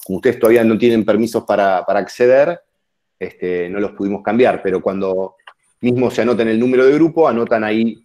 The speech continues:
el número de, el, la casilla de, de correo de, de fiuba,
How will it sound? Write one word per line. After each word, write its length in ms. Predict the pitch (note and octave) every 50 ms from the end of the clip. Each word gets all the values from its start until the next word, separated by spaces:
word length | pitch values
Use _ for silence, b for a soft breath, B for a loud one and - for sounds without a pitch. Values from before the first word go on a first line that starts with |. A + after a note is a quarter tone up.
| _ _ -
el 160 | F#2+ F#2+ G2
número 360 | G#2 G#2+ G#2+ G#2 G2 G2 F#2
de, 220 | F#2 F#2 F2+ - - - _ - - - - - - -
el, 360 | - F#2 F#2 F2+ E2+ E2+ F2+ F#2
la 80 | F#2 -
casilla 360 | G2 - - A2 - A#2 G#2+
de, 340 | G2+ G2 F#2 F#2 F#2 - -
de 120 | G2 F#2+ -
correo 280 | - G2+ G2+ A2+ A2+
de, 420 | G#2 G2+ G2 F#2+ F#2 F#2 F#2 F#2 -
de 140 | F2+ G2 F2+
fiuba, 600 | - B2 C#3+ D3 D3 C#3 D3 E3 F3 F3+ -